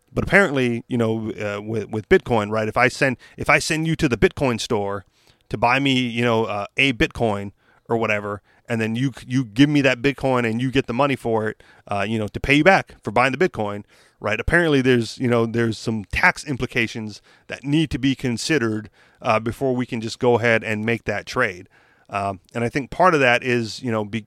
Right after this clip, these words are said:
because the, you know, the state, the lawmakers, uh, don't, haven't really figured out,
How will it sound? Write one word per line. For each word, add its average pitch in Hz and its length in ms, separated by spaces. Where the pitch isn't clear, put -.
because 113 460
the, 107 440
you 107 220
know, 107 120
the 98 120
state, 120 480
the 107 100
lawmakers, 107 840
uh, 101 180
don't, 147 540
haven't 151 400
really 143 260
figured 123 440
out, 110 300